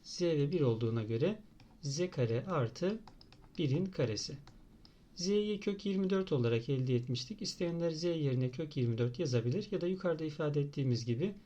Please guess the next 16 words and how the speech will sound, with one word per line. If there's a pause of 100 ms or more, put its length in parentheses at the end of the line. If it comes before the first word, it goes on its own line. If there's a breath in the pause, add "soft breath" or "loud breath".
(340 loud breath)
burada
da (120)
Z
kare
yirmi
dörde
eşit
olduğu
için
Z
kare
yerine
direkt
yirmi
dört
yazılabilir.